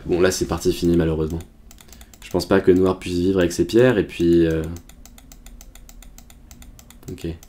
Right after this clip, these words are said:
essaye quand même. Ok, bah, je vais, je vais arrêter là pour ce commentaire.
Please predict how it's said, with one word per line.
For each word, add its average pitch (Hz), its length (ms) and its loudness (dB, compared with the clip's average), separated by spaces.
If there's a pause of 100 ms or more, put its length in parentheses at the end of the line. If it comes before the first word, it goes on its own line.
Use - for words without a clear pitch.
(100)
essaye - 260 -6
quand 82 120 -6
même. 82 220 -4 (3250)
Ok, 156 260 0
bah, 92 100 2
je 85 100 -4
vais, 85 360 0
je 85 100 -10
vais 92 60 2
arrêter 90 280 2
là 95 100 4
pour 90 120 -8
ce - 60 -12
commentaire. 92 400 -4